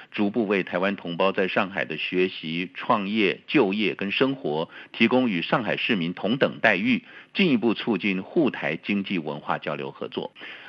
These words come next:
呃，也就是说呢，两岸同胞是一家人，这样简单明了的答案，柯文哲他还是说不出来。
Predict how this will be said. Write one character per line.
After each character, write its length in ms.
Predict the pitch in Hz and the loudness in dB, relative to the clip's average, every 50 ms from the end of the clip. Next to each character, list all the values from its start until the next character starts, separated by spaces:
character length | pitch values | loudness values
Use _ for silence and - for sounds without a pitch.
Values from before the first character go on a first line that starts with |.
| - - | -2 2
呃， 160 | 98 98 98 | 4 4 4
也 140 | 95 92 92 | 4 4 4
就 200 | 90 123 120 117 | 4 4 2 2
是 60 | 104 | 2
说 140 | - 117 113 | 2 2 2
呢， 180 | 110 101 92 90 | 2 2 2 2
两 240 | 87 98 95 87 | 2 2 2 2
岸 180 | 98 123 123 110 | 2 2 0 0
同 240 | - - - 95 104 | -2 -4 -4 -2 2
胞 160 | 110 117 117 | 2 4 4
是 140 | 113 - - - | 4 2 -2 -2
一 100 | - 135 | -4 -6
家 280 | 139 - - 147 135 143 | -2 0 2 4 4 4
人， 320 | 135 98 78 80 90 98 - | 2 2 0 -2 -2 -4 0
这 220 | - 202 202 185 | 4 6 6 6
样 260 | 147 143 135 117 104 | 6 4 2 2 0
简 260 | 90 - - 76 73 80 | 0 0 0 0 2 2
单 160 | 113 117 120 | 2 2 2
明 220 | 110 92 95 120 | 2 0 0 2
了 140 | 113 85 55 | 0 0 0
的 100 | - 80 | -2 -2
答 140 | - - 67 69 | 0 0 0 2
案， 240 | 92 107 104 85 - - | 2 0 0 -2 -4 -4
柯 160 | - - 110 | 0 2 2
文 160 | 101 95 92 | 4 2 0
哲 160 | 82 - 85 80 | -2 -2 -4 -4
他 120 | - - 92 | -4 -6 -10
还 240 | 85 - - 62 - | -6 -4 -4 -4 -4
是 240 | - - 98 76 | -4 -6 -6 -6
说 220 | 65 - - 87 82 | -6 -6 -6 -6 -4
不 100 | 78 - | -4 -6
出 200 | 87 - - 104 | -6 -4 0 0
来。 320 | 92 73 58 - - - | 2 2 2 0 -2 -4